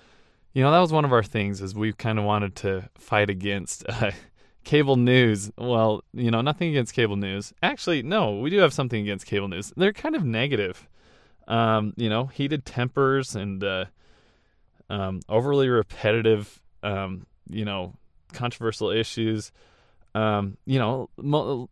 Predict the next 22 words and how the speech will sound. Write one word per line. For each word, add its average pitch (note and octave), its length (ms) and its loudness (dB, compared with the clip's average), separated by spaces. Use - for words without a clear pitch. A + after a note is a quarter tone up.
tons F#3 240 0
of E3 60 -10
people C#3+ 200 -2
get B2 120 0
their A2 120 2
news A2+ 240 -2
that G2 220 -4
way, G2+ 260 -4
but B2 100 -4
it, C3+ 160 -2
it's C#3+ 200 0
kind E3+ 200 -2
of - 80 -4
toxic - 460 -12
sometimes. F2 560 -12
So, A2+ 420 2
you A2+ 140 2
know, G2 200 -2
and C3 200 4
everything E3 600 2
is, G#2+ 200 2
like, G2 320 -4